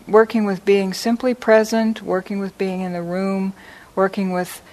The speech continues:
feeling whatever you can feel as a, as a, a safe container for yourself in the moment, and then just trusting that things, as you have more support and holding and grounding in your present moment experience.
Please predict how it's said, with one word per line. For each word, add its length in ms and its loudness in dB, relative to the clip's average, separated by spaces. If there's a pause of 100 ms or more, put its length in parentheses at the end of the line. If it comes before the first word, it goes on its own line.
(200)
feeling 500 4
whatever 340 4
you 160 2
can 200 -4
feel 580 4
as 320 0
a, 280 0
as 240 2
a, 300 0 (100)
a 100 -4
safe 480 0
container 540 -4
for 160 -6
yourself 540 -2
in 100 -6
the 60 -8
moment, 500 -8
and 200 -8
then 260 -8 (420)
just 260 0
trusting 540 2
that 220 -4
things, 380 -2
as 440 2
you 140 0
have 420 2
more 460 0 (840)
support 680 2
and 220 -6
holding 600 0
and 380 -6
grounding 600 0
in 220 -6
your 180 -4
present 480 0
moment 420 -6
experience. 800 -8